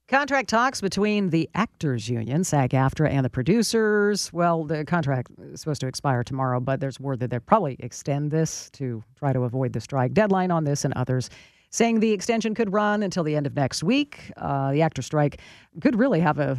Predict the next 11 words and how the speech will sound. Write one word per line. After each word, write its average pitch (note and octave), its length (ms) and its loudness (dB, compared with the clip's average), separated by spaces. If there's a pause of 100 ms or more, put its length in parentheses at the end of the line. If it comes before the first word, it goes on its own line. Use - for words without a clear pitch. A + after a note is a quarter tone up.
greater E3+ 300 0
impact C#3+ 760 0
on C3+ 320 -2
the C3+ 120 0
industry. C#3+ 1000 0
Writers D#3 360 2
still E3 380 0
walking D3+ 400 2
the D3 80 -2
picket D3 240 0
lines. B2 400 -2